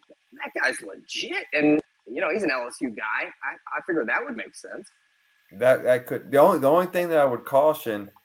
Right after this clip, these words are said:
Speaker 2: is of the S E C schools, um, L S U is the most cash strapped, or one of the most cash strapped.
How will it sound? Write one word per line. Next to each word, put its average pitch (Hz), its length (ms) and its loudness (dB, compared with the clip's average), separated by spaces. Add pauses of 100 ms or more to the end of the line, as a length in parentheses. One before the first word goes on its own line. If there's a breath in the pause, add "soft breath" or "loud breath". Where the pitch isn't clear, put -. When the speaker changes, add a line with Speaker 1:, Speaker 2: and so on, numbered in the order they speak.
(280)
Speaker 2:
is 113 280 -6 (120)
of 160 280 10
the 135 180 2
S 117 220 4
E 113 60 -10
C 107 220 -8
schools, 95 800 -8 (1000)
um, 98 680 2 (480)
L 143 220 6
S - 180 0
U 139 180 -2
is 127 100 -4
the 127 100 -4
most 117 460 0 (360)
cash 117 520 0
strapped, 87 580 -2
or 117 160 0
one 127 220 0
of 120 100 -2
the 107 80 -6
most 95 340 -6
cash 87 360 -4
strapped. 71 600 -8